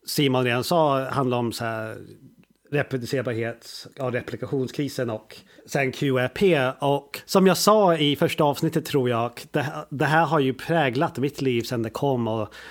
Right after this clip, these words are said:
jag tror det har hänt till, eh, Pontus också. Eh, och det har varit jätteintressant att se, för, för jag har bråkat med det här i över fem år nu, tror jag. Medans vi har sett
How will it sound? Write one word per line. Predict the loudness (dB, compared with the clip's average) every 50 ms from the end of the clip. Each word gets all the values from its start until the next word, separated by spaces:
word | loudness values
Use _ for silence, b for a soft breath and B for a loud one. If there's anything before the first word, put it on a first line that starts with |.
| B B B
jag | -6 -6 -2
tror | 0 2 2 4
det | 4
har | 2 2
hänt | 0 0 -2 -4 -8 -14 -18 -8
till, | -4 -2 -2 -2 -2 -2 -2
eh, | -2 -4 -4 -6 -8
Pontus | -2 2 2 4 4 4 2 2 2
också. | 2 2 0 0 0 0 0 -2 B B B B B B B B B _ -2
Eh, | 0 2 2 2 2 2 0 -2 -2
och | -4 -4 0 2
det | 2
har | 4
varit | 4 4 4 4
jätteintressant | 2 2 4 2 2 2 2 2 4 4 4 4 2
att | -2 -2
se, | -2 0 0 2 2 2 0 -2
för, | -4 -2
för | 2 2 2 4 2 2 2 4
jag | 6 6 6 4 4 2
har | 0 0
bråkat | 2 4 4 4 4 2 0 0
med | 0 0
det | 0
här | 2 2 0 0
i | 0
över | -2 -2 -4 -4 -6
fem | -8 -10 -6 -2 0 0 0 2 2 2
år | 2 2 2 2
nu, | 0 -2 -2 -4
tror | -6 -6 -8 -6 -6 -4 -4
jag. | -6 -6 -8 -10 B B B B B B B B B
Medans | 0 2 2 4 4 2 2 2 2 0 -2 -2 -4 -6 -6 -2
vi | 0 0
har | 0
sett | 2 0 0 -2 -2 -4 -8